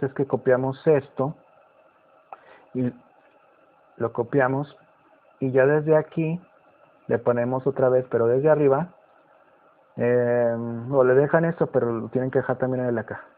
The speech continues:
Eh, inicio, fin, selección, le ponemos control F para el buscador,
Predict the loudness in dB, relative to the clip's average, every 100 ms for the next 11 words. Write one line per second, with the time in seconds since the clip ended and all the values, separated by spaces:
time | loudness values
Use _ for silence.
0 | _ -4 0 2 0 -2 -2 -2 -2 0
1 | 0 0 0 -2 -4 _ -2 0 0 0
2 | 0 0 2 4 4 2 2 4 2 0
3 | 2 6 6 4